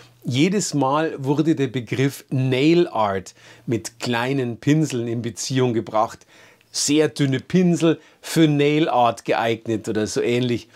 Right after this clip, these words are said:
hat die Suchmaschine immer wieder ausgespuckt. Bei Nail Art dachte ich in meiner Einfalt natürlich zuerst an den Düsseldorfer Künstler Günter Uecker,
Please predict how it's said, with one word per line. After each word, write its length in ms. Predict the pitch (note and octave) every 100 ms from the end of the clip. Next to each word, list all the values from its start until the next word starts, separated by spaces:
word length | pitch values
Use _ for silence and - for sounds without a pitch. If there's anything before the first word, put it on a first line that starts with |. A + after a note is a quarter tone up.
| - -
hat 220 | - A2+ B2+
die 80 |
Suchmaschine 760 | A2 C#3 C3+ C3+ B2 - B2+ C3+
immer 300 | D3+ C#3 B2+
wieder 220 | C3+ -
ausgespuckt. 760 | B2+ C#3 C#3 - - B2 - - - - - _ _ -
Bei 340 | A2+ A#2 A#2
Nail 520 | C#3 B2 B2 C3 D3
Art 520 | - F#2+ B2 C#3 - -
dachte 340 | - A2+ - D#3
ich 400 | C#3+ - - -
in 120 | C#3
meiner 300 | B2+ B2 C#3
Einfalt 560 | G2+ A#2+ C#3 B2+ A2+ -
natürlich 400 | A2 B2 A#2+ -
zuerst 420 | C3+ G#2+ B2+ A#2
an 140 | B2
den 160 | A#2+ A#2+
Düsseldorfer 540 | C3 A#2+ C3+ B2 A2+
Künstler 520 | G#2+ - C#3 - B2+ A#2 - - _ -
Günter 440 | C#3+ B2 C#3 -
Uecker, 380 | E3+ - B2